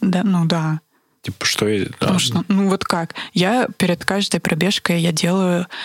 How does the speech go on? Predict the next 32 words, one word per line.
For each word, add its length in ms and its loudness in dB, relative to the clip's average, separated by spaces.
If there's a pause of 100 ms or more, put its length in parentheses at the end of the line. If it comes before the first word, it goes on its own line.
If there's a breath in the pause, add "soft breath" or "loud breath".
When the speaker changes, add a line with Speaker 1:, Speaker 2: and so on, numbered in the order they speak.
(240 loud breath)
Speaker 1:
обязательно 560 0
разминку, 600 0
в 140 -10
конце 420 0
я 80 0
делаю 400 0
растяжку, 680 -2 (400 loud breath)
я 120 -2
хожу 280 0
на 120 2
массаж. 640 -2 (560 loud breath)
Speaker 2:
А 80 2
в 80 -4
процессе? 560 -2 (1300)
Ну, 120 0 (180)
ну, 160 2
ты 160 -2
начало 420 0
и 60 -2
конец. 380 2
Speaker 1:
Ну, 100 4
то 140 -2
есть, 260 -2
ну, 120 4
вс-, 380 -2 (100)
Speaker 2:
А 40 2
Speaker 1:
все 20 0
Speaker 2:
сам 240 0
Speaker 1:
как 120 2
Speaker 2:
бег 100 2
Speaker 1:
бы 100 2
Speaker 2:
внутри? 440 2